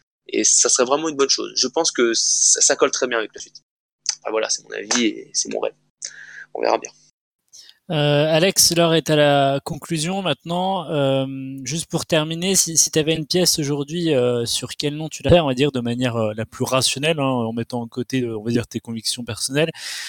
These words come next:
Speaker 2: Et puis, euh, bah, qu'est-ce que t'attends de voir la saison prochaine à la Juve, euh, avec ce changement d'entraîneur ?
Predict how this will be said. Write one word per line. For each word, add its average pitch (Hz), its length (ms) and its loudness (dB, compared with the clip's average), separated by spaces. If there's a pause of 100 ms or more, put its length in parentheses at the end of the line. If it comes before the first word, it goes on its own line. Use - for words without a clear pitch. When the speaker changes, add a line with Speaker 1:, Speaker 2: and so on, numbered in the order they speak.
(180)
Speaker 2:
Et 143 140 0
puis, 175 360 2
euh, 135 500 8
bah, 127 100 2
qu'est-ce - 240 0
que 147 100 0
t'attends 156 440 0
de 147 60 -10
voir 147 160 4
la 135 100 2
saison 131 260 -4
prochaine 127 360 -6
à 120 40 -4
la 117 100 -2
Juve, 120 460 -2
euh, 117 260 -8 (500)
avec 127 260 -4
ce 131 100 -4
changement 123 300 -6
d'entraîneur ? 123 540 -4